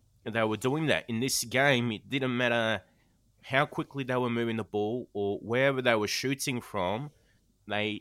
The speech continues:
would either just miss the target, um, shots would get blocked, or even, uh, Szczęsny would make a couple saves.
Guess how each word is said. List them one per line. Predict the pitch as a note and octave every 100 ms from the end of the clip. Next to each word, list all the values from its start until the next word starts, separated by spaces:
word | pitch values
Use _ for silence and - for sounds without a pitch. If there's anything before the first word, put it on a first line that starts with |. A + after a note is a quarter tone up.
| - -
would | G#2+
either | A2 G#2 G#2
just | G2+ -
miss | B2 E3+
the | E3+
target, | - C3 G#2+ G2 A#2+ D#3+ _ _ _ _ _ G#2
um, | G2+ G2 F#2+ - _ _ _ _
shots | - - C#3+ -
would | B2+ G#2+
get | A2 -
blocked, | G2+ C#3+ - - _ _ -
or | C#3 C#3+ C#3 C3+ - _ _ _ _ _ _ C#3+
even, | C#3+ C3 C3+ C3
uh, | C3
Szczęsny | B2+ - D#3 - C#3+
would | A#2+ B2
make | A#2+ A#2+
a |
couple | - B2+ A#2
saves. | - C3+ D3+ F#2 -